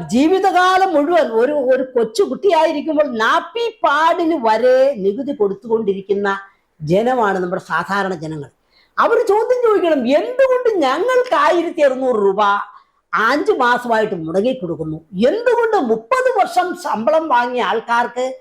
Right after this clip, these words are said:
അവരുടെ അവസാനം വാങ്ങിയ ശമ്പളത്തിന്റെ നാലിരട്ടിയും ഒക്കെ ഇപ്പോഴും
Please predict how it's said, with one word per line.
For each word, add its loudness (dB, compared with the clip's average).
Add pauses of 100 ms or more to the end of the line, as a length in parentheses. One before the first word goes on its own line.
(400)
അവരുടെ 4
അവസാനം 0
വാങ്ങിയ 0
ശമ്പളത്തിന്റെ -2
നാലിരട്ടിയും 0
ഒക്കെ -2 (200)
ഇപ്പോഴും 0